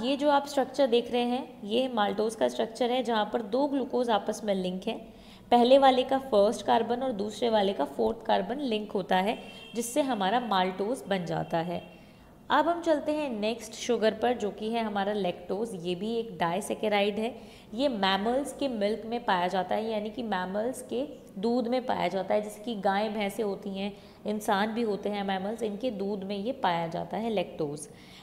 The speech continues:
lactose का chemical formula भी सी ट्वेल्व एच ट्वेंटी टू ओ इलेवन ही होता है।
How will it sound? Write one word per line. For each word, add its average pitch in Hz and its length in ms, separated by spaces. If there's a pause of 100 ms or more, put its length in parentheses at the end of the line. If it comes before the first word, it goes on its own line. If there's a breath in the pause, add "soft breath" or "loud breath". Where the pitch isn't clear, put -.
lactose 262 440
का 311 120
chemical 247 440
formula 220 460
भी 240 140
सी 240 260
ट्वेल्व 226 380
एच 226 160
ट्वेंटी 214 240
टू 240 240
ओ 220 160
इलेवन 196 420
ही 202 220
होता 196 320
है। 196 240